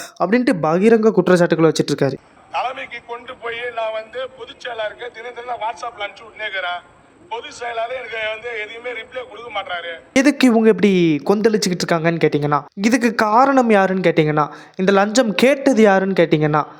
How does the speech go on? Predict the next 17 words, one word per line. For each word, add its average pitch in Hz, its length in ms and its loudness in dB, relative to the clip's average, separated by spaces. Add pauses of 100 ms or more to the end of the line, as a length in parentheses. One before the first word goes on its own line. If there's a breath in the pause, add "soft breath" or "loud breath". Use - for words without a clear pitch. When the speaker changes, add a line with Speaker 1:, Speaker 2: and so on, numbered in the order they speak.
(120 loud breath)
Speaker 1:
விழுப்புரத்துடைய 247 680 4
தெற்கு 214 320 2
மாவட்ட 208 380 2
செயலாளராக 190 640 4
இருக்கக்கூடிய 175 540 6 (120)
குஷிமோகன் 214 560 4
அவர்கள். 139 440 -2 (640 loud breath)
அவர் 208 360 2
தான் 269 180 2
வந்து, 233 240 4
"நீ 214 160 2
வந்து 208 220 4
நகர 208 400 4
செயலாளர் 202 600 4
பதவி 202 360 2
உனக்கு 175 420 2
வேணும்னா, 165 880 2